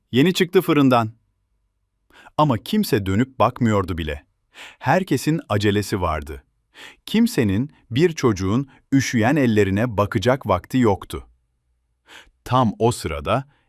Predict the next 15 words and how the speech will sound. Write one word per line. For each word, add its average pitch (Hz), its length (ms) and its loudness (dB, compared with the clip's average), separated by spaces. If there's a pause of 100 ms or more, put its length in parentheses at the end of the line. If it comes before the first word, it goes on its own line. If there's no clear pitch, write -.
(100)
yaşlı 107 520 0
bir 110 120 4
adam 90 280 -2
yaklaştı. 78 640 -8 (720)
Bastonuna 107 640 0
yaslanmış, 95 760 -2 (260)
yavaş 107 540 0
adımlarla 104 600 0
yürüyordu. 87 600 -6 (640)
Çocuğa 104 500 0
göz 120 320 2
kırptı. - 500 -8 (1300)
"Evlat, 151 460 2 (300)
bir 165 140 -4
simit 151 380 0